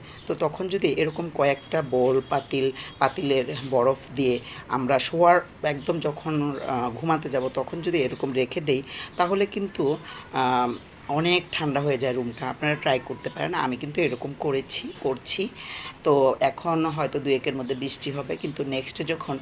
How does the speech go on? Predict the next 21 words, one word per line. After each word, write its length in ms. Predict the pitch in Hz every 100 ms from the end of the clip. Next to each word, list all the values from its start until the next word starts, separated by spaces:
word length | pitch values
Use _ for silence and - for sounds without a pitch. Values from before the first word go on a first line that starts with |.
| - - -
আবার 380 | 143 139 143 160
গরম 300 | 156 139 135 131
পড়বে, 240 | 135 143
মে 180 | 165 139
মাসে, 460 | 135 135 - 151 151 - - -
উম, 60 | 151
নাকি 340 | 139 135 147
অনেক 300 | 127 135 131
বেশি 260 | 131 135 180
গরম 260 | 151 131
পড়বে, 240 | 131 135 196
বাকিটা 380 | 160 147 - 143
আল্লাহ 220 | 139 139
জানে, 260 | 135 135 - - - -
তখন 460 | 175 170 - 170 151
আপনারা 360 | 156 143 170 175
এই 220 | - 143 -
টিপসটা 420 | 139 - - 208
অবশ্যই 380 | 147 131 135 -
ফলো 320 | 151 151 123
করবেন। 360 | 120 127 117 117